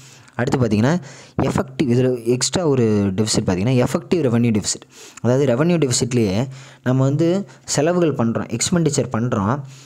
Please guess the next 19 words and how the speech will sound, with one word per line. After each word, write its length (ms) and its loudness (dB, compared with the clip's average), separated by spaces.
அது 220 0
வந்து 180 0
சில 260 0
இதுக்கு 260 0
எப்படின்னா, 400 0
நம்ம 260 0
வந்து 560 2
இப்போ 460 -2
கேபிட்டல் 400 0
எக்ஸ்பெண்டிச்சர் 420 -2
நிறையா 220 -2
பண்றோம். 640 -8
அப்போ 340 -2
அந்த 220 -2
கேபிட்டல் 480 -2
எக்ஸ்பெண்டிச்சர்ல 440 -4
வந்து 280 -4
என்ன 140 -4
பண்றோம்னா, 560 -8